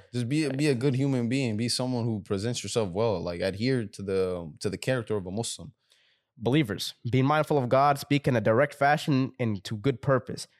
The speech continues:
Speaker 3: And he will put your deeds right, you, right for you and forgive you of your sins. Whoever obeys God and his messenger will truly achieve great,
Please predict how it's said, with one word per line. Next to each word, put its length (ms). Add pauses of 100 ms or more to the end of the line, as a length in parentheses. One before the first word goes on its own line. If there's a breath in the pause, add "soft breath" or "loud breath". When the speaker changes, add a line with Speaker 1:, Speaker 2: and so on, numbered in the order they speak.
(140)
Speaker 3:
And 100
he 80
will 100
put 200
your 100
deeds 320
right, 220
you, 260
right 340
for 160
you 280 (240)
and 100
forgive 320
you 140
of 80
your 80
sins. 260
Whoever 320
obeys 340
God 280
and 80
his 120
messenger 400
will 140
truly 400
achieve 460
great, 320